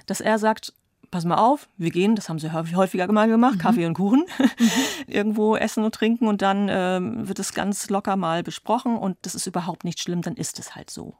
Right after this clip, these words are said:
Speaker 1: Also das, das war auch so im Hinterkopf immer von, von Thomas, dass er ihm nie Vorwürfe machen wollen
Speaker 2: Mhm.
Speaker 1: würde. Dass das,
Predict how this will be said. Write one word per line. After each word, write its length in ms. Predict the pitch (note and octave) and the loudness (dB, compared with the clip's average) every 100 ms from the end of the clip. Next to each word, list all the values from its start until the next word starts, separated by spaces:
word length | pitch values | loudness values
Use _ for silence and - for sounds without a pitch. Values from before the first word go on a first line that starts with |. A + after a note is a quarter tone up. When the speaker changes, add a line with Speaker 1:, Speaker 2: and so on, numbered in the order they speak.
| - | -6
Speaker 1:
Also 180 | E3+ F3+ | -6 -4
das, 240 | G3 - | -6 -6
das 220 | G3 - | -8 -4
war 140 | F#3 - | -4 -4
auch 100 | E3 | -4
so 320 | E3+ E3 D#3+ _ _ _ _ _ _ | -4 -6 -6 _ _ _ _ _ _
im 100 | F3 | -2
Hinterkopf 480 | F3 G#3+ F3+ - - | 0 0 -2 -4 -8
immer 240 | E3+ D#3+ | -6 -6
von, 380 | D#3 D#3 D3+ - | -6 -6 -6 -8
von 160 | D#3+ D#3+ | -8 -6
Thomas, 320 | F#3 F#3 F3 | -4 -4 -6
dass 180 | E3 - | -8 -8
er 160 | F3 | -6
ihm 100 | E3+ | -2
nie 320 | F3+ G3 A3 G#3+ | 0 4 4 2
Vorwürfe 480 | - E3 E3 - C#3 | -4 -6 -6 -8 -10
machen 360 | - E3 - | -10 -12 -12
wollen 220 | C#3 - | -10 -6
Speaker 2:
Mhm. 80 | F3+ | -4
Speaker 1:
würde. 300 | F3 - - | -4 -6 -8
Dass 200 | E3 - | -10 -10
das, 220 | F3 - | -10 -10